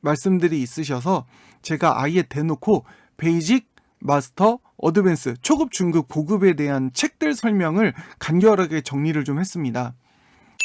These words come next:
그래서 베이직이 어떤 내용이고, 마스터가 어떤 내용이고, 그리고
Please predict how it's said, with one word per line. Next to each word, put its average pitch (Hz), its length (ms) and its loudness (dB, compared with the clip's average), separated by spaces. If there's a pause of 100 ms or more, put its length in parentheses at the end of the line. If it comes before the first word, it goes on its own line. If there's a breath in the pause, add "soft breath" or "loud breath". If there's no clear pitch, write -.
(1500 soft breath)
그래서 196 380 2 (220 soft breath)
베이직이 226 600 2
어떤 185 380 4
내용이고, 170 680 2 (140)
마스터가 175 500 0
어떤 180 380 2
내용이고, 160 640 0 (260 soft breath)
그리고 240 500 -2